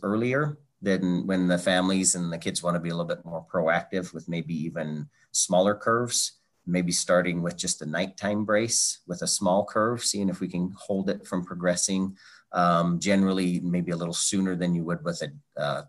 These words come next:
a full-time brace or one that they wear in daytime and, you know, at nighttime, and, and looking to try and be a little more aggressive at trying to hold those curves earlier on. But the, the textbook has generally been,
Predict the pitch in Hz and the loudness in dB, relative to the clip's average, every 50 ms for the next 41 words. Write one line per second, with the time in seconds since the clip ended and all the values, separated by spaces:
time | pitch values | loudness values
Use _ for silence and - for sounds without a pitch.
0 | _ _ _ - 73 76 - - - 98 92 90 90 - 92 87 87 85 85 82 | _ _ _ -10 -8 -8 -8 -6 -2 -2 -2 -2 -2 -2 0 0 0 2 0 0
1 | 82 87 87 - - - - - - - 80 78 82 82 80 80 78 - 78 76 | 0 0 2 2 2 2 0 -2 -6 -8 -6 -4 -4 -4 -4 -6 -6 -6 -6 -4
2 | 78 78 76 76 73 73 78 76 76 - 80 78 78 78 73 - 78 78 78 80 | -2 -2 -2 -2 -4 -6 -8 -8 -8 -6 -6 -6 -4 -4 -6 -6 -6 -4 -4 -4
3 | 80 80 85 85 - _ _ _ - 85 78 78 76 - - - 78 76 - - | -4 -6 -6 -10 -12 _ _ _ -12 -8 -4 -4 -4 -4 -4 -6 -8 -8 -8 -8
4 | - 82 82 90 87 - _ _ _ - - _ _ _ - 82 82 80 78 - | -6 -4 -4 -4 -6 -8 _ _ _ -20 -20 _ _ _ -4 -4 -4 -2 -4 -4
5 | - 87 85 82 - - - - 76 76 - - 78 76 76 76 76 76 78 78 | -4 -4 -2 -2 -4 -4 -4 -6 -6 -4 -2 -2 -2 -2 -2 -4 -4 -4 -4 -4
6 | 78 78 76 73 - - - 73 - - - - - - - 73 71 67 64 - | -4 -4 -4 -6 -6 -6 -2 -2 -2 -2 -4 -8 -8 -6 -4 -4 -4 -6 -6 -8
7 | - 71 69 - - 62 - - - - - 62 62 60 60 - - - - 67 | -10 -12 -12 -10 -10 -8 -8 -8 -8 -6 -8 -8 -8 -4 -4 -4 -4 -4 -4 -8
8 | 69 65 65 62 65 65 65 - - 64 60 60 - - _ _ - - - - | -6 -6 -8 -8 -8 -8 -8 -8 -10 -12 -12 -14 -16 -18 _ _ -8 -8 -4 -4
9 | 76 76 71 71 82 - - 147 147 147 - - 120 - - 98 95 - - - | -4 -4 -4 -8 -8 0 2 2 2 2 0 -2 -2 0 2 0 0 0 0 2
10 | 110 107 107 107 101 95 92 90 80 87 87 85 82 82 85 82 | 2 4 4 4 2 2 2 0 0 0 0 0 0 -2 -4 -8